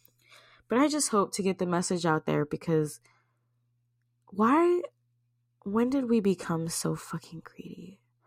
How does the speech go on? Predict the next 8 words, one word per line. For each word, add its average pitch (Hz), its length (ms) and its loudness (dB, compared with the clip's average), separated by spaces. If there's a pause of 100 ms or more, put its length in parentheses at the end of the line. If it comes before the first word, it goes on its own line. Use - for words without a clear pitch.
(380)
Like, 175 180 -8
when 180 180 2
was 160 240 0
it? 156 100 -4
Nineteen 165 460 -4
eighty, 185 480 -4
nineteen 170 320 -8
seventy, 180 640 -6